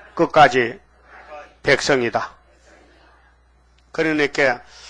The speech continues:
어, 왕권 받는 예정이 복-, 복된, 복된 사람들이에요.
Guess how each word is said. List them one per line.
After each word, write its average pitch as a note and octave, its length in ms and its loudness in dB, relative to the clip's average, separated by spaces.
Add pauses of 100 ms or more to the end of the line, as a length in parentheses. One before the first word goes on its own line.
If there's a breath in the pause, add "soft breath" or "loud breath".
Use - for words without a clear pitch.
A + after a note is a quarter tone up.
(240 loud breath)
어, A#2+ 160 -4
왕권 C#3+ 480 2
받는 D3 280 2
예정이 C#3+ 420 2
복-, - 360 -10
복된, C3 500 -6 (140)
복된 C3 320 -6
사람들이에요. A#2+ 760 -4